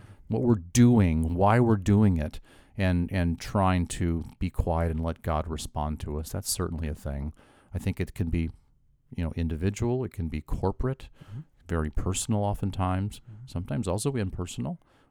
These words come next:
Speaker 1: I think it can be a, a lot of different ways. How, how's that
Speaker 2: Yeah.
Speaker 1: for a, just a quick starter on prayer?
Speaker 2: That's good.
Speaker 1: I don't,
Speaker 2: I like
Speaker 1: I don't
Speaker 2: that.
Speaker 1: think we do enough of it. I think
Speaker 2: Right.
Speaker 1: there's also a, well, if I could jump in again,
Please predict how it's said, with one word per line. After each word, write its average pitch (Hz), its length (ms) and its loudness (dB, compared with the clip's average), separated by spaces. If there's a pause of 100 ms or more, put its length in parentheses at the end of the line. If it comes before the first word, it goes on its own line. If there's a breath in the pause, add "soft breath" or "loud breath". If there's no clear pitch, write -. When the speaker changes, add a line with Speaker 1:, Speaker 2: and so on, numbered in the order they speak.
(100)
Speaker 1:
I 87 60 -4
think 87 160 -8
it 80 80 -10
can 90 160 -4
be 90 140 -2
a, 90 60 2
a - 20 0
lot 87 400 -2
of 82 40 -2
different 87 240 -6
ways. 76 320 -2
How, 143 220 -2
how's 156 160 2
that 113 140 4
Speaker 2:
Yeah. - 60 -8
Speaker 1:
for 92 180 0
a, 82 60 0
just - 280 -6
a 87 60 -4
quick - 320 -4
starter 85 600 2
on 76 140 -2
prayer? 69 360 -6
Speaker 2:
That's - 160 -6
good. 277 220 -8
Speaker 1:
I 127 60 8
don't, 170 140 10
Speaker 2:
I - 20 0
like 254 180 -4
Speaker 1:
I 190 60 6
don't 254 80 12
Speaker 2:
that. 254 60 8
Speaker 1:
think 277 160 6
we 240 60 12
do 233 140 12
enough 170 380 12
of 110 140 6
it. 92 160 2
I 147 60 0
think 170 220 0
Speaker 2:
Right. 113 220 -8
Speaker 1:
there's 113 160 4
also 151 320 8
a, 131 100 10 (200)
well, 95 100 -4
if - 80 -10
I 98 60 0
could 92 240 -2
jump 95 180 0
in 90 80 0
again, 101 300 0